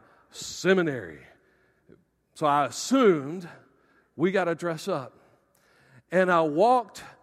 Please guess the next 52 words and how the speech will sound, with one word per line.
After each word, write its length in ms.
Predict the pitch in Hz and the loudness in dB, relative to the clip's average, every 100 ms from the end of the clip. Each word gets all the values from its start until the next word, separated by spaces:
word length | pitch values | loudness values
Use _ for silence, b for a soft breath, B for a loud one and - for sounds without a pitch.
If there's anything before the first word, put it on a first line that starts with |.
| B B B | B B B
over, 400 | 185 220 208 175 | 2 2 2 -2
and 240 | 165 165 156 - _ | -4 -8 -10 -20 _
I 120 | 170 | -2
remember 420 | 185 185 214 233 214 | 0 2 2 2 0
getting 320 | 202 220 202 | 0 0 2
ready. 300 | 202 208 185 | 2 2 2
I 20 | |
walk 300 | 185 226 226 | 2 0 0
up 140 | 208 | -4
to 100 | 214 | -4
the 100 | 196 | -4
front 360 | 185 214 214 208 | -4 -2 -4 -2
of 120 | 180 | -2
the 100 | 160 - | -4 -8
chapel. 640 | - - 196 202 - 139 113 | -16 -8 -6 -6 -6 -6 -8
Is 100 | 123 | -16
it 100 | 127 | -8
Binkley 400 | 170 170 170 156 | -6 -6 -8 -12
Chapel? 300 | 165 165 170 | -10 -12 -12
Is 60 | 156 | -14
that 120 | 147 | -14
the 80 | 151 | -12
name 180 | 151 151 | -12 -12
of 160 | 147 | -12
it, 60 | 117 | -16
Sam? 320 | 151 151 131 | -16 -14 -14
Uh, 20 | |
uh, 260 | 127 123 131 b b b b | -14 -16 -20 b b b b
I 60 | 190 | 4
walk 280 | 214 277 262 | 6 4 2
in 100 | 226 | 0
front 220 | 233 233 | 0 -2
of 60 | |
the 100 | 175 | -4
chapel, 500 | 160 233 208 - 143 b b b b | -8 -6 -6 -4 -6 b b b b
and 160 | 196 196 | -4 0
there 200 | 226 208 | 0 4
are 220 | 196 190 | 4 4
the 120 | 180 | -2
dudes. 400 | 156 190 151 131 | 0 0 0 -2
And 80 | 180 | -4
this 140 | 220 | -4
is 140 | 226 185 | -6 -4
the 140 | 190 | -2
nineties, 380 | 185 151 143 156 | 0 -2 -4 -6
so 120 | 175 | -6
they're 140 | 160 | -6
standing 400 | 156 208 220 214 | -6 -4 -2 -2
there 160 | 185 180 | 0 0
in 180 | 175 175 | 0 -4
their 160 | 151 | -4
jorts, 640 | 127 160 160 139 180 - | -4 -4 -2 -4 -8 -14